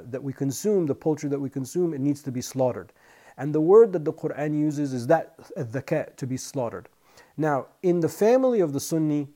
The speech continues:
schools of law, uh, there is a difference of opinion whether the tasmiyah, whether, you know, the Bismillah or Allahu Akbar has to be stated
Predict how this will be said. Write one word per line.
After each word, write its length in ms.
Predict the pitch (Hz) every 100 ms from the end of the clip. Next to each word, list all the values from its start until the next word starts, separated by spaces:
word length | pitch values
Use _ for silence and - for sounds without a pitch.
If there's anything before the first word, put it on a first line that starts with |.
| -
schools 440 | - - 160 139
of 140 | 131 117
law, 340 | 120 113 - _ _ _ _
uh, 120 | -
there 160 | 131 147
is 80 | 135
a 40 |
difference 440 | 127 214 208 196 175
of 100 | 139
opinion 500 | - 139 120 135 - _ _
whether 340 | 143 160 175 170
the 140 | 147
tasmiyah, 520 | - 175 - 143 123
whether, 320 | 117 143 147 139
you 100 | 131
know, 80 | 120
the 100 | 117
Bismillah 680 | 139 143 143 135 139 139 135
or 100 | 120
Allahu 280 | 131 151
Akbar 280 | - 143 143 117
has 200 | 139 -
to 100 | 135
be 100 | 123
stated 560 | 117 - 185 143 139